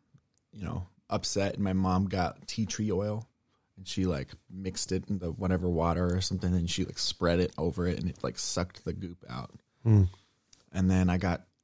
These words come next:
Speaker 1: I got stung by a wasp on my pinky at some
Speaker 2: Oh,
Speaker 1: point.
Speaker 2: dang.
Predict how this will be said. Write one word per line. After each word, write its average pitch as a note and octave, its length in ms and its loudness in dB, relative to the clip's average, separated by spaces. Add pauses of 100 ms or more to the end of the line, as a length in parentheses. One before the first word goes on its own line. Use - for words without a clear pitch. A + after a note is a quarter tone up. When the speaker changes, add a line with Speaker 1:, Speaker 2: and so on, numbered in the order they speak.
Speaker 1:
I G#2+ 100 -4
got G#2+ 160 0
stung G#2+ 320 0
by G2 140 2
a F#2+ 80 2
wasp G2 580 0 (540)
on G2+ 120 -4
my E2+ 140 0
pinky F#2 580 -4
at - 120 -8
some F#2 180 -4
Speaker 2:
Oh, C3 140 2
Speaker 1:
point. F#2+ 180 2
Speaker 2:
dang. F#2 580 2